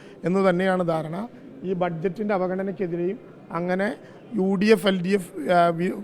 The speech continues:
പിന്നെ വ്യത്യസ്തമായൊരു വികാരമില്ലാതെ കേരളത്തിൻ്റെ അവകാശം സംരക്ഷിക്കാൻ ഒരുമിച്ച് നിന്ന് പോരാടും എന്നാണ് ഞങ്ങളുടെ ധാരണ. അതിനാവശ്യമായിട്ടുള്ള കമ്മ്യൂണിക്കേഷനും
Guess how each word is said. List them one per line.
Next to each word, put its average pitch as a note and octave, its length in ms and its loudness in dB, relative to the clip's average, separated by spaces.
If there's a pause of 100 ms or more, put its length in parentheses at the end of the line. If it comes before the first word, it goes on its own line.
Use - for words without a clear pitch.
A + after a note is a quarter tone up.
പിന്നെ F3+ 180 0
വ്യത്യസ്തമായൊരു F3+ 680 -2
വികാരമില്ലാതെ D#3+ 840 2 (420)
കേരളത്തിൻ്റെ F3+ 420 -2
അവകാശം E3 420 -6
സംരക്ഷിക്കാൻ D#3+ 600 -8 (300)
ഒരുമിച്ച് F#3 420 2
നിന്ന് G3+ 220 2
പോരാടും F3+ 560 4
എന്നാണ് F3 320 -2
ഞങ്ങളുടെ D#3+ 360 -2
ധാരണ. D#3+ 400 -2 (340)
അതിനാവശ്യമായിട്ടുള്ള F#3+ 1080 -2 (320)
കമ്മ്യൂണിക്കേഷനും F#3+ 720 4